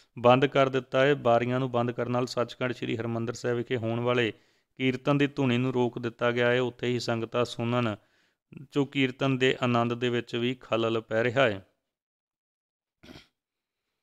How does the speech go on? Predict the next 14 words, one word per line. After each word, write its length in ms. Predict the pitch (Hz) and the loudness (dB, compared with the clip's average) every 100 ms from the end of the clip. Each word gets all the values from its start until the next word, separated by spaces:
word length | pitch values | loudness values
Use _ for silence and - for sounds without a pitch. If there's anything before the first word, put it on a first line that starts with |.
| _ _ _ _ _ _ - | _ _ _ _ _ _ 2
ਰਾਮ 320 | 127 123 139 | 8 10 10
ਰਹੀਮ 240 | 147 151 147 | 8 4 4
ਦੀ 120 | 160 | 2
ਫਰਲੋ 340 | - 131 143 | 4 4 4
ਤੇ 160 | 143 147 | 2 0
ਸਿਆਸਤ 420 | - 127 123 - | 0 0 0 -6
ਪੱਖੀ 320 | - 135 135 | -8 -6 -6
ਗੜੀ 280 | 131 127 131 | -2 -2 0
ਨੇ 120 | 131 | -4
ਕਿ 260 | 123 127 127 | -2 0 0
ਬੀਜੇਪੀ 540 | 120 120 113 123 127 | 0 -2 4 4 4
'ਤੇ 120 | 127 127 | 8 10
ਲਾਇਆ 300 | 117 117 120 | 12 12 12
ਇਲਜ਼ਾਮ। 540 | 120 110 107 110 127 | 12 10 8 6 4